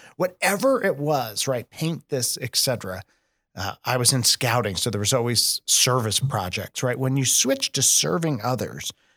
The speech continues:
you became happier. And servant leaders also become happier through, uh, serving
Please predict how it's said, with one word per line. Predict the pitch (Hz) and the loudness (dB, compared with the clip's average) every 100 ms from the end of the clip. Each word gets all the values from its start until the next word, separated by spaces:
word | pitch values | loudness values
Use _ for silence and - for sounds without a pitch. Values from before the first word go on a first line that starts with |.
| _ - | _ -4
you | 131 | -2
became | 131 143 - 151 143 | 0 -2 0 0 0
happier. | 101 123 120 92 - - _ _ _ _ _ | 0 -2 -4 -10 -18 -20 _ _ _ _ _
And | 135 135 131 | -2 0 2
servant | - - 180 185 185 - | 4 4 2 2 -2 0
leaders | 196 208 127 117 | 0 2 0 0
also | 120 151 175 - 123 | 0 0 2 2 2
become | 107 120 - 127 113 | 0 -4 -4 -4 -2
happier | 95 160 170 127 107 110 | 0 -2 -2 -4 -2 -4
through, | - 113 107 101 101 _ _ _ _ | -6 -6 -4 -4 -6 _ _ _ _
uh, | 104 - | -10 0
serving | - 151 135 113 110 107 | 2 4 2 0 -4 -4